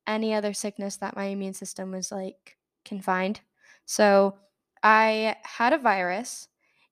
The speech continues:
and it, we went to the doctor, and I had sores all in my mouth, and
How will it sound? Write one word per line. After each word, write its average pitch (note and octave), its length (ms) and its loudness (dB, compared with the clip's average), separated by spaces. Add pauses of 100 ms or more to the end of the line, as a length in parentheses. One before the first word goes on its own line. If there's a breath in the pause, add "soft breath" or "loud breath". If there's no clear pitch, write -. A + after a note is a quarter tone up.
(140)
and G3 640 -2 (120)
it, - 340 -6 (260)
we A3 140 -2
went A#3 160 -2
to D#4+ 100 -6
the D#4 80 -2
doctor, G#3+ 500 0 (880)
and G#3 460 -4
I G3+ 100 -2
had G3+ 480 -6
sores G3 640 -4 (160)
all G#3 420 4
in G#3+ 140 -6
my G#3 140 -4
mouth, F3+ 420 -10 (840)
and G3 720 -4